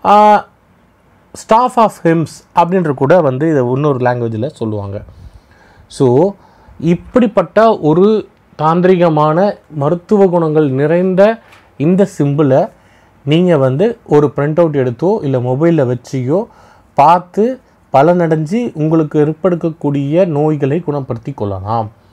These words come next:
அஹ், இதை வந்து நேரடியாவே ஒரு எக்ஸாம்பிள் நான் என்ன சொல்ல முடியும்னா, ஒரு அன்பர் ஒருத்தர் இருந்தாரு. அந்த அன்பருடைய குழந்தைக்கு கொஞ்சம் வந்து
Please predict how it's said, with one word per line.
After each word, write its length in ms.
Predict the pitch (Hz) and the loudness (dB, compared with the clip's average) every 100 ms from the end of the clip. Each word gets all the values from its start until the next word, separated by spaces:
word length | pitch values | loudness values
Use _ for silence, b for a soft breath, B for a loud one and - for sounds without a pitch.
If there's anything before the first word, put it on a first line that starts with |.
| b b b b b b b | b b b b b b b
அஹ், 520 | 185 196 190 190 185 | 2 4 6 6 4
இதை 200 | 180 208 | 2 2
வந்து 200 | 202 226 | 2 2
நேரடியாவே 800 | 196 202 233 220 220 214 233 220 | 2 4 4 6 6 6 4 2
ஒரு 240 | 160 160 | 2 2
எக்ஸாம்பிள் 300 | 147 175 165 | 2 0 0
நான் 140 | 156 139 | -2 -2
என்ன 120 | 131 | -4
சொல்ல 220 | 131 135 | -6 -6
முடியும்னா, 380 | 117 113 110 185 247 b b b b b | -6 -6 -8 -8 -12 b b b b b
ஒரு 200 | 156 185 | 2 4
அன்பர் 280 | 170 190 202 | 4 2 2
ஒருத்தர் 300 | 185 139 135 | 2 0 -4
இருந்தாரு. 500 | 120 113 120 113 196 - | -4 -2 -2 -2 -4 -2
அந்த 280 | 147 156 | 0 2
அன்பருடைய 720 | 151 185 214 202 151 131 165 - | 0 0 2 2 0 -2 -6 -4
குழந்தைக்கு 720 | 180 226 269 240 180 143 147 226 _ b b b b | 0 2 2 0 -2 -4 -8 -8 _ b b b b
கொஞ்சம் 340 | 196 226 247 | 2 2 4
வந்து 280 | 196 156 170 | 2 2 2